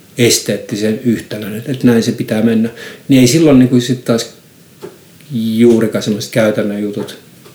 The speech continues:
niinku raha, sitä sanele.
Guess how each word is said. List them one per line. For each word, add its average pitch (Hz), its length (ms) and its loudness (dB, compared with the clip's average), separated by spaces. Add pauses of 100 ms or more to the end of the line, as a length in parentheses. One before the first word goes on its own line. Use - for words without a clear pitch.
(160)
niinku 110 220 -8
raha, 104 340 -4 (1200)
sitä - 280 -6
sanele. 120 560 2